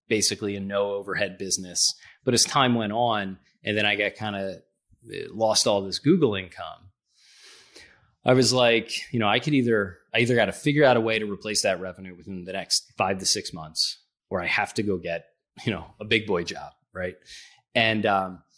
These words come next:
and I thought, and I just kinda put something in passing on the website about looking for investment, almost offhand comment. And a couple of guys reached out to me who were fans of the site. One guy was a local cardiologist. Another guy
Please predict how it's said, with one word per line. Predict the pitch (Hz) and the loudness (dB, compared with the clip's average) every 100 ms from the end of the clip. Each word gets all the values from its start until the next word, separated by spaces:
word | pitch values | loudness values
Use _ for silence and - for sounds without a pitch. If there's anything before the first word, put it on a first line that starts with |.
| _ _ _ _ _ _ - | _ _ _ _ _ _ -4
and | 113 | -4
I | |
thought, | 104 127 117 113 - - | 2 4 6 4 -2 -4
and | 120 | -2
I | |
just | 147 - | 0 0
kinda | 190 | 0
put | 107 - 143 | 0 0 2
something | - 120 - 104 | 2 0 0 -4
in | 101 | -4
passing | 95 - 107 - 101 | -4 0 2 2 -2
on | 92 | -8
the | 87 | -8
website | 90 95 - 95 87 | -4 -2 0 0 -2
about | 85 87 82 | -6 -8 -6
looking | 95 - 92 | -8 -8 -10
for | - 92 | -8 -10
investment, | 85 87 - 92 85 76 | -8 -4 -2 -2 -6 -8
almost | 113 127 - - - _ - | -2 0 0 -6 -10 _ -6
offhand | 101 - 98 87 | -4 -2 -6 -6
comment. | - 98 92 76 76 | -8 -10 -10 -14 -18
And | 107 | -14
a | 98 | -8
couple | 139 127 120 | -4 2 2
of | 101 | 2
guys | 95 98 95 | -2 -4 -10
reached | 92 - | -8 -2
out | 131 131 | 0 0
to | 98 | -4
me | |
who | 80 92 | -8 -10
were | 85 | -10
fans | 92 92 92 | -12 -12 -12
of | 87 | -8
the | |
site. | - 202 160 156 107 | 2 4 4 2 -8
One | 101 | -12
guy | 104 98 | -6 -6
was | 98 | -4
a | 87 | -6
local | 98 - 98 | -8 -8 -6
cardiologist. | 98 90 87 90 90 87 101 | -4 -4 -8 -10 -12 -12 -12
Another | 92 | -8
guy | 87 78 | -6 -6